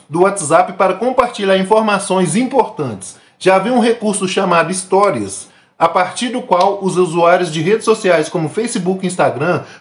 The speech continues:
podem fazer publicações que se autodestroem em vinte e quatro horas. O WhatsApp tem uma funcionalidade muito semelhante com essa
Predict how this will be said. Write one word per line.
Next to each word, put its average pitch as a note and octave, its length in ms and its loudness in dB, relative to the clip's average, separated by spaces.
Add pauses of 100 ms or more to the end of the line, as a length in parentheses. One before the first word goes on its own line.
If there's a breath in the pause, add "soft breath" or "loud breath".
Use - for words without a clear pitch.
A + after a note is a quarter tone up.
podem G3 320 2
fazer G#3+ 460 -2
publicações G3+ 800 0
que F#3+ 100 -2
se F3+ 460 -2 (180 soft breath)
autodestroem F#3 1000 2
em E3 100 -2
vinte F3 180 -6
e G#3 40 -12
quatro G3 260 -2
horas. G2+ 460 -2 (280 soft breath)
O D#3 60 0
WhatsApp G3 640 0
tem B3 180 0
uma B3+ 160 2
funcionalidade G3+ 880 0
muito G#3+ 240 -2
semelhante G3 580 0
com G3 140 0
essa A#3 420 0